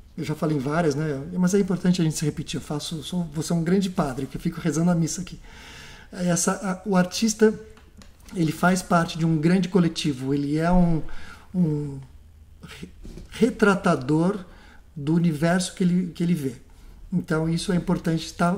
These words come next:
está mostrado dentro da obra de arte dele. Até que não, <coughs> não demorou muito, tô até sem voz aqui. Hum. Mas a, a questão de grande resumo dessa pesquisa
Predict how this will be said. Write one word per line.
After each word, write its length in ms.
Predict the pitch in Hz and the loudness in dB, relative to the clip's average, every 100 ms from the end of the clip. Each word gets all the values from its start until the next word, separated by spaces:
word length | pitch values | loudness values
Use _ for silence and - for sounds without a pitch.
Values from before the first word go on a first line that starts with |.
| 180 | -4
está 340 | - - 170 | -6 -2 0
mostrado 760 | 170 165 175 175 - 170 170 151 | 0 2 0 0 0 0 0 -2
dentro 180 | 147 139 | -4 -2
da 80 | |
obra 200 | 139 139 | -4 -4
de 120 | 131 131 | -4 -6
arte 240 | 131 - | -8 -14
dele. 160 | - - 180 - - - - - - - - - - - - - - - | -16 -18 -20 -20 -20 -20 -20 -16 -14 -10 -10 -10 -18 -20 -20 -20 4 6
Até 180 | - 226 | 8 6
que 120 | 226 | 6
não, 200 | 196 226 - - - - | 4 4 0 -14 -16 -6
<coughs> 440 | - 349 466 196 185 | 10 12 12 10 10
não 140 | 214 | 10
demorou 300 | 214 202 202 | 10 10 8
muito, 280 | 170 202 - | 8 4 0
tô 160 | - | -6
até 160 | 139 156 | -2 0
sem 240 | 147 147 | 0 -4
voz 260 | 139 170 156 | -2 0 0
aqui. 240 | 151 185 - - - - - - - - - | 0 -2 -4 -12 -20 -20 -20 -20 -20 -20 0
Hum. 260 | 180 165 117 - - - - - - - - - - - - - - - | 4 4 0 -14 -14 -12 -14 -14 -18 -20 -20 -20 -20 0 2 2 0 0
Mas 260 | 160 160 | 2 4
a, 340 | 170 160 156 - - | 4 4 2 -4 -6
a 80 | 190 | 0
questão 540 | 180 - 240 294 196 - - | 0 2 0 0 -4 -8 -10
de 300 | 147 165 139 - - - - - - - - - - - - | -6 -6 -6 -16 -20 -20 -20 -20 -20 -20 -20 -20 -20 -20 -12
grande 340 | 147 208 233 180 | 4 8 8 8
resumo 400 | 175 139 202 151 | 4 6 4 4
dessa 220 | 139 143 | 0 -2
pesquisa 600 | 143 - - 180 180 | -4 -6 0 0 0